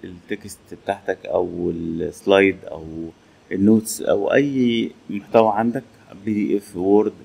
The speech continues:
لحاجات تفاعلية، يعني تبقى أسئلة تفاعلية مع الناس، بحيث الناس تقدر إنها تحس إن في أسئلة وإن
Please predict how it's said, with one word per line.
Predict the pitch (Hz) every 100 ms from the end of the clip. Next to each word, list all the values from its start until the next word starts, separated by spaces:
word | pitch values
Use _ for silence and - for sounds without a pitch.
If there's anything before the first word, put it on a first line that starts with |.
| _ _ _ _ -
لحاجات | 107 117 113 - - 98 98 87 - 101 117 -
تفاعلية، | 104 101 92 92 85 82 - -
يعني | 87 85 87 90
تبقى | 78 64
أسئلة | 90 85 117 123 - _ _ - -
تفاعلية | 101 98 95 98 110
مع | 101 87
الناس، | 85 85 - 85
بحيث | 95 -
الناس | 104 104
تقدر | 98 95 90
إنها | 95 98 101 - - _ _ -
تحس | 110 107
إن | 104 90
في | 95 98 -
أسئلة | - - 98 101 98
وإن | 95 87